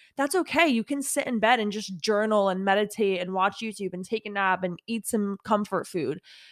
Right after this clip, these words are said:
You're allowed to have days like that. But I think that if you want to improve your day and you're like, "Oh, I don't wanna let myself be sad," number one, journal out your emotions. Write down every single thing that's stressing you out, pissing you off, making you angry, making you upset, whatever it is,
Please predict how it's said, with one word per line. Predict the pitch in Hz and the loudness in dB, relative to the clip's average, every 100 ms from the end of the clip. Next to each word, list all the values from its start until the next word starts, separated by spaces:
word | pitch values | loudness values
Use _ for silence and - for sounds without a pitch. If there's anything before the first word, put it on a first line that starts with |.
| - | 0
You're | 233 | 4
allowed | 240 240 | 6 6
to | 240 | 4
have | 220 202 | -2 0
days | 196 196 | 2 2
like | - 160 | 0 -4
that. | 95 95 - _ _ _ _ _ _ - | -4 -4 -6 _ _ _ _ _ _ -8
But | 262 262 | 0 2
I | 233 | 2
think | 247 247 | 2 2
that | 240 | 2
if | 214 | 2
you | 214 254 | 0 0
want | 277 | 2
to | 240 | 0
improve | 180 - - 196 208 | -4 -8 -6 -6 -4
your | 240 247 | -4 0
day | 277 285 | 2 4
and | 262 | 2
you're | 208 196 | 0 2
like, | 196 190 - | 2 0 -2
"Oh, | 226 | 2
I | 214 175 | 4 2
don't | 185 202 | 4 4
wanna | 202 202 | 4 2
let | 185 180 | 2 2
myself | 202 202 208 208 | 0 -2 -4 -6
be | 202 | -10
sad," | - 170 180 226 | -2 2 2 2
number | 240 302 | 0 0
one, | 262 196 196 220 - _ _ | 2 2 0 -4 -16 _ _
journal | - 233 233 | 0 2 4
out | 226 185 | 4 4
your | 208 | 0
emotions. | 196 165 175 110 165 165 | -2 -4 -8 -12 -12 -2
Write | 190 226 | 0 0
down | 226 208 196 233 | 0 2 2 0
every | - 180 220 | -2 -2 -4
single | 208 233 226 | -6 -4 -4
thing | 226 208 | -4 -4
that's | 196 180 | -4 -6
stressing | - 202 196 240 | -6 -6 -4 -6
you | 233 208 | 0 2
out, | 190 185 185 - _ _ - | 4 2 -2 -18 _ _ -4
pissing | 277 247 | -4 -2
you | 247 233 | 2 6
off, | 202 202 | 6 4
making | 208 208 233 | 0 -6 -4
you | 233 | -4
angry, | 214 202 196 202 | -4 -4 -8 -8
making | 196 190 220 | -8 -8 -6
you | 214 | -4
upset, | 208 - 190 180 | -6 -4 0 0
whatever | 190 190 190 220 | 0 2 2 2
it | 226 | 0
is, | 190 180 | 0 0